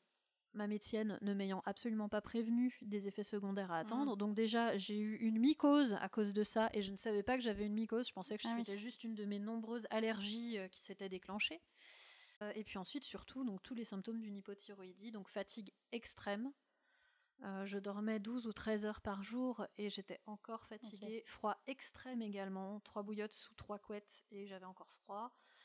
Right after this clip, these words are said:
Speaker 1: Euh, je, j'ai été malade en continu pendant les trois mois parce que système, euh, immunitaire, euh, qui était déficient à cause de la fatigue.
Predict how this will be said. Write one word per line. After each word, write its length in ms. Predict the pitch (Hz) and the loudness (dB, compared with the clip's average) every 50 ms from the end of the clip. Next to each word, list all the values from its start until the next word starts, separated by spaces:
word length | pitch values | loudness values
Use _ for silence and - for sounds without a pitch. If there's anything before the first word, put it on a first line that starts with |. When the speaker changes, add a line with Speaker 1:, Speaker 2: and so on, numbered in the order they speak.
| - - - - - - - - _ _ _ - | -20 -20 -20 -20 -20 -20 -20 -20 _ _ _ -6
Speaker 1:
Euh, 120 | 202 208 208 | -2 -2 0
je, 280 | 208 208 220 226 226 220 | 0 0 0 2 2 2
j'ai 140 | 202 247 254 | 4 4 2
été 180 | 240 - 254 | 4 2 2
malade 300 | 233 247 254 285 294 277 | 2 2 2 2 2 2
en 80 | 277 247 | 2 2
continu 400 | - 254 233 - - 240 254 269 | 2 0 0 0 2 0 2 2
pendant 240 | - 233 208 202 202 | 0 0 -2 -2 -2
les 100 | 196 196 | -4 -4
trois 220 | - - 214 208 | -4 -4 -2 -2
mois 240 | 196 190 190 - - _ _ _ _ _ _ _ | -2 -2 -4 -6 -8 _ _ _ _ _ _ _
parce 220 | - 202 196 - | -12 -10 -8 -8
que 120 | - - 214 | -6 -6 -6
système, 500 | 202 - 208 - - - 196 202 202 196 | -6 -6 -6 -8 -8 -4 -2 -2 0 0
euh, 120 | 190 185 | -2 -2
immunitaire, 680 | 190 190 196 196 196 196 190 - - 214 208 208 208 202 190 | 0 0 0 2 0 0 -2 -6 -6 -4 -4 -4 -4 -6 -6
euh, 140 | 185 180 190 | -8 -8 -8
qui 320 | - - - 196 185 185 | -10 -14 -16 -14 -12 -12
était 220 | 180 180 - 196 185 | -10 -10 -10 -10 -10
déficient 480 | 190 190 - - 196 - - 254 254 | -10 -12 -12 -10 -8 -6 -4 -2 -2
à 60 | 247 | -4
cause 180 | 233 - 196 190 | -4 -6 -8 -8
de 100 | 185 175 | -8 -10
la 120 | 180 185 | -12 -12
fatigue. 440 | - - - - - 233 233 - 302 | -12 -12 -14 -14 -14 -16 -16 -16 -16